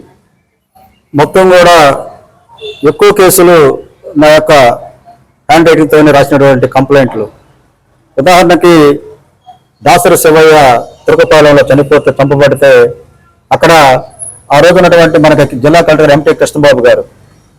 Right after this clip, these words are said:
మేమందరం కూడా ఆ గ్రామం వెళ్ళడం జరిగింది. ఆ గ్రామంలో కంప్లైంట్ రాయటానికి అక్కడ కరెంట్ లేదు, ఊరు మొత్తం కరెంట్ తీసేశారు, ఎక్కడా కూడా దీపం లేదు. కనీసం ఒక గంట సేపు ఆ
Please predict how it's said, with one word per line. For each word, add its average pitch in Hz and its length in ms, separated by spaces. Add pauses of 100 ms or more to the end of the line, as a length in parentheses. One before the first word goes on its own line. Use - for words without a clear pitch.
(600)
మేమందరం 165 440
కూడా 175 200 (840)
ఆ 135 120
గ్రామం 160 300
వెళ్ళడం 147 300
జరిగింది. 127 360 (640)
ఆ - 20 (120)
గ్రామంలో 170 500 (1000)
కంప్లైంట్ 185 420
రాయటానికి 165 460
అక్కడ 151 160 (100)
కరెంట్ 156 340
లేదు, 110 160 (280)
ఊరు 156 160
మొత్తం 156 240
కరెంట్ 151 260
తీసేశారు, 117 400 (600)
ఎక్కడా 185 220 (120)
కూడా 175 120 (100)
దీపం 180 280 (120)
లేదు. 117 200 (1080)
కనీసం 185 360 (100)
ఒక 147 140
గంట 156 140 (100)
సేపు 175 260 (800)
ఆ - 20